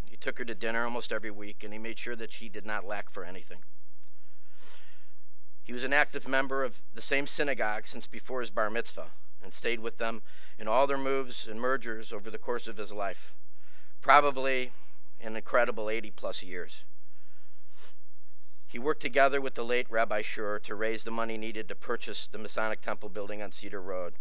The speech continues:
where they moved the Heights Jewish Center Synagogue from their location on Superior and Mayfield. The Heights Jewish Center Syna-, Synagogue, uh, he served as the synagogue's president for many years,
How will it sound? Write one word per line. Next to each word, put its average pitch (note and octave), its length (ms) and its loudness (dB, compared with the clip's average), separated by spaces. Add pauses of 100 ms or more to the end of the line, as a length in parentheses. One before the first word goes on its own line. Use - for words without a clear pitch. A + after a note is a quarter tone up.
(380)
where G#2 140 0
they G#2+ 120 0
moved A2+ 380 -2
the G2+ 100 0
Heights G#2+ 240 0
Jewish G#2 240 -2
Center G#2 220 -2
Synagogue F#2+ 500 -2
from F#2 140 -2
their F2+ 100 0
location F2 500 0 (260)
on E2 80 -2
Superior F#2+ 500 0
and E2 100 0
Mayfield. - 380 0 (1700)
The A#2 80 0
Heights C#3+ 180 2
Jewish D#3+ 200 0
Center C#3+ 180 0
Syna-, C3+ 440 0
Synagogue, G#2+ 500 0 (100)
uh, F#2 100 0 (480)
he - 160 -2
served E3+ 340 0
as D3+ 120 -2
the C3+ 80 -2
synagogue's C#3+ 480 2
president C3 480 0
for - 140 -2
many A#2 200 0
years, G2+ 460 0